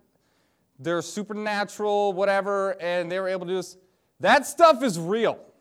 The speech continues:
Like, I was on a, I was on a walk with my wife this week, and we were crossing a walking bridge, uh, one of the bridges, uh, here in Eau Claire.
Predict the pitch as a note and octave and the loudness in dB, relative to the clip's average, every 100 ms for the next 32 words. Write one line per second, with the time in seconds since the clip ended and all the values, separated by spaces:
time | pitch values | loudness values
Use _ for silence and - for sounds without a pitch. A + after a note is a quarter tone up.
0 | _ _ _ _ _ D3+ F#3+ G3+ F3 - | _ _ _ _ _ 0 6 6 4 -8
1 | - _ _ _ _ _ _ - G#3 C4+ | -20 _ _ _ _ _ _ 0 2 2
2 | A#3 A3 E3 E3+ F3+ G3+ E3 F3+ F#3+ F#3 | 2 0 -2 -4 -4 -4 -4 -2 -2 -4
3 | F3 D3 C#3 E3 F3+ - C3 - B2+ A#2+ | -6 -6 -2 -2 -2 -8 -14 -10 -8 -8
4 | B2+ C3+ D3+ D3+ B2 - E3 E3 E3 C#3+ | -10 -12 -10 -10 -10 -8 -4 -4 -6 -10
5 | B2 C3+ E3 D#3+ A#2+ A2+ G2 F#2+ - _ | -6 -4 -4 -6 -10 -8 -8 -12 -20 _
6 | _ D2 B2 A#2 C#3+ D#3 C3 C3+ B2+ B2 | _ -12 -8 -6 -6 -8 -6 -6 -8 -10
7 | - - _ _ _ - - A#2+ B2 F3+ | -14 -20 _ _ _ -20 -10 -10 -4 -2
8 | G3 D3+ F3+ C3 B2+ | -2 -4 -4 -4 -4